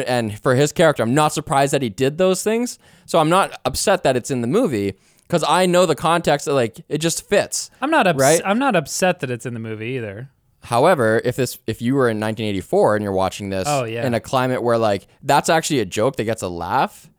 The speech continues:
Speaker 1: and his, like, what he's doing on the table, you're like, <laughs> "Ha ha, boys with boys, hey, fuck yeah."
Speaker 2: Yeah.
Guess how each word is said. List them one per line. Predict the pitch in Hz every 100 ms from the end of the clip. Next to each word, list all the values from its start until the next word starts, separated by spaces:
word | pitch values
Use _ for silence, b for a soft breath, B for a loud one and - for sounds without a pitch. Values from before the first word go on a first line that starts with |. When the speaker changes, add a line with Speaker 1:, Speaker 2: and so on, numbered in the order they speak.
| -
Speaker 1:
and | 120 131
his, | 127
like, | 117 113 95
what | - - 131
he's | 147 131
doing | 139 135
on | 120
the |
table, | 117 123 135
you're | -
like, | -
<laughs> |
"Ha | 160
ha, | 160 160
boys | 135 120 131
with | 151 180
boys, | 202 190 180
hey, | 165 156
fuck | 156 156
yeah." |
Speaker 2:
Yeah. | 143 135 135 131